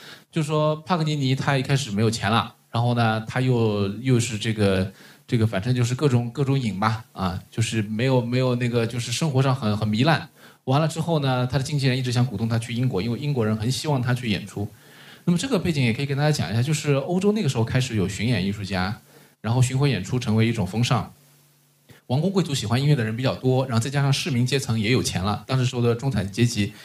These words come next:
兴盛起来，包括工业革命啊等等，带动了很多这种经济上的发展，所以大家都希望去看演出啊，啊，有这种风尚。其实之前的话相对来说比较少的。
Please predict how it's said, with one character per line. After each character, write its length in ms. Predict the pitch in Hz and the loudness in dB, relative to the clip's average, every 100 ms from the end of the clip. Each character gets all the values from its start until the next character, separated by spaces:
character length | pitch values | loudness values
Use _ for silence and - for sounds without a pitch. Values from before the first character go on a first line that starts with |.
| - - | -20 -4
兴 160 | 160 | 0
盛 120 | 151 | 0
起 140 | 135 - | -2 -2
来， 340 | 87 98 - - - - | -2 -2 -2 -8 -12 0
包 120 | 131 | 0
括 180 | 135 123 | 0 -2
工 160 | 139 | 0
业 60 | 131 | 0
革 160 | 110 | 0
命 120 | 120 120 | 0 0
啊 60 | |
等 100 | 110 110 | 2 0
等， 100 | 101 | 0
带 160 | 139 | 0
动 140 | 120 117 | 2 2
了 60 | |
很 180 | 110 92 | 0 0
多 120 | 117 | 4
这 60 | 120 | 4
种 100 | 113 | 2
经 160 | 147 | -2
济 60 | 147 | 0
上 160 | 135 117 | 0 -2
的 60 | |
发 180 | 110 147 | 0 0
展， 220 | 127 - - - _ | 0 -4 -12 -20 _
所 160 | - | 0
以 20 | 143 | 0
大 120 | 139 | 2
家 80 | 135 | 0
都 100 | 139 | -2
希 180 | - | -2
望 240 | 151 131 110 | 0 0 -2
去 120 | - 104 | -4 -4
看 300 | - 131 95 | 0 0 0
演 160 | 80 - | -4 -8
出 180 | - | -2
啊， 300 | 135 110 101 - _ _ | 0 0 -4 -14 _ _
啊， 180 | 101 98 | -2 0
有 140 | 95 | 0
这 80 | 95 | 0
种 100 | 135 | -2
风 220 | 120 151 | 0 0
尚。 240 | 156 123 - _ _ | 0 -2 -6 _ _
其 100 | 156 | -2
实 60 | |
之 100 | - | 0
前 240 | 180 - 104 | -2 0 0
的 80 | 123 | 2
话 140 | 120 | 0
相 160 | - 131 | 0 0
对 100 | 117 | 0
来 60 | |
说 120 | 117 | -2
比 120 | 113 - | -6 -4
较 120 | 123 | -2
少 360 | - - - | -2 -4 -6
的。 240 | - 98 | -4 -4